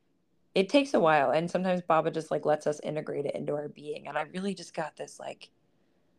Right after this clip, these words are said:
understanding that Baba's, like, doing everything at the perfect timing, at the perfect rate, and there's no, like, spiritual bypassing that can be done. We just have to do it. And I sometimes get,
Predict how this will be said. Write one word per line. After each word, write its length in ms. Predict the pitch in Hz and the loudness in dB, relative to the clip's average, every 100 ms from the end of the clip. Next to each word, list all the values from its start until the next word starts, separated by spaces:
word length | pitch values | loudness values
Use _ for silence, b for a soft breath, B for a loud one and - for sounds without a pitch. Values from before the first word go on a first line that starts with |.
| _ _ | _ _
understanding 460 | 202 202 190 185 175 | 0 0 2 2 2
that 160 | 160 - _ _ | -2 -6 _ _
Baba's, 540 | 170 160 180 220 220 220 | -4 -2 2 2 2 4
like, 240 | 185 180 | 2 2
doing 320 | 160 151 151 | 0 0 0
everything 760 | - 156 160 160 165 165 165 160 | 0 0 -2 -2 0 0 -4 -4
at 240 | - 143 - | -4 -4 -4
the 80 | - | -8
perfect 500 | - 151 151 165 - | -4 -2 0 -2 -4
timing, 580 | 147 143 139 139 151 - _ _ _ _ _ | -4 -2 -4 -6 -8 -14 _ _ _ _ _
at 140 | 156 - | 0 0
the 60 | |
perfect 540 | - - 156 151 156 165 | -8 0 0 2 -2 -2
rate, 460 | 151 147 147 - - | 2 4 4 0 -2
and 160 | 160 156 | 0 2
there's 220 | 160 160 | 0 -2
no, 420 | 160 160 165 180 | 0 4 4 4
like, 260 | 185 170 147 | 6 4 2
spiritual 560 | - - 160 156 156 147 | -6 0 2 2 2 2
bypassing 600 | 78 - - - - 175 | 2 2 0 -4 -4 -8
that 100 | - | -8
can 120 | - - | -8 -8
be 100 | - | -2
done. 400 | 92 57 - - _ _ _ _ _ - | 0 0 -6 -14 _ _ _ _ _ -4
We 100 | 170 | -4
just 640 | 160 175 165 - - - _ | 4 4 4 0 -8 -18 _
have 380 | - 156 151 151 | -4 0 2 0
to 120 | - | -4
do 180 | 135 147 | 2 4
it. 80 | 143 | 4
And 100 | - | 4
I 140 | 160 185 | 4 4
sometimes 340 | 196 214 196 | 6 4 6
get, 260 | 175 - | 4 4